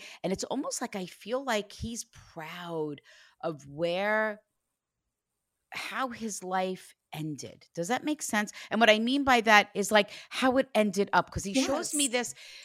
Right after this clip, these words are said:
Speaker 1: the, the, he went through all of these things in life, but then he made it to the top of the mountain.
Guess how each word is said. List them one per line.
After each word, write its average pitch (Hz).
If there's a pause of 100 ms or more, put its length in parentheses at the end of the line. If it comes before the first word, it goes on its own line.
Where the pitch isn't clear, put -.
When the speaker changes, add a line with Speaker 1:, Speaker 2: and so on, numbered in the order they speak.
(100)
Speaker 1:
the, 220
the, 220
he 196
went 285
through 226
all 339
of 392
these 269
things 254
in 214
life, 170
but 190
then 226
he 247
made 190
it 202
to 180
the 151
top -
of 151
the 139
mountain. 120